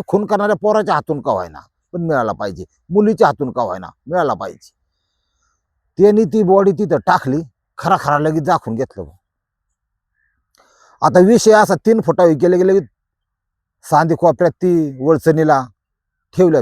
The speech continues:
पिशव्या बिशव्या ढकलल्या जात तिथं, पराव नष्ट. घरी आली, हा परत प्यायला गेला. म्हातारी म्हणले,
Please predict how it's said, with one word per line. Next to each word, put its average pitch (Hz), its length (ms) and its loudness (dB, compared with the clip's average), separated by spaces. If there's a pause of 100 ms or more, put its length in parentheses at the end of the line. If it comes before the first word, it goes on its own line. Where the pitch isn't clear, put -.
पिशव्या 123 280 -6
बिशव्या 117 340 -4
ढकलल्या 101 260 -8
जात 101 200 -6
तिथं, 104 240 -14 (460)
पराव 120 220 -4
नष्ट. 147 320 -12 (1200)
घरी 117 340 0
आली, 117 400 -8 (760)
हा - 140 -14 (100)
परत 226 160 4 (120)
प्यायला 131 240 2
गेला. 90 260 -6 (1400)
म्हातारी 113 380 -4
म्हणले, 139 280 -2